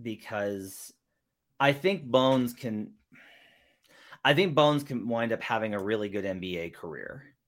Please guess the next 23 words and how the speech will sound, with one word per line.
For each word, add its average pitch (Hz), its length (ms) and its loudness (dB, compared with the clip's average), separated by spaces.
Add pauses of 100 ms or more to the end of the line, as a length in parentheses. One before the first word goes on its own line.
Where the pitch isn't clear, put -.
(1400)
And 101 500 4 (240)
being 120 220 2
a 113 60 -2
guy 110 240 4
that 101 180 0
fans 98 280 -4
love, 55 440 -8 (220)
and 107 140 -2
being 110 240 0
a 107 40 -4
guy 104 380 2
that, 98 200 -4
like, 95 280 -6
"Wow, 127 180 4
did 101 100 -2
you 101 60 -6
see 139 200 0
it? 147 80 0
Bones 139 220 2
Hyland 127 300 2
at - 120 -12
thirty-five 120 580 2
tonight." 55 540 -10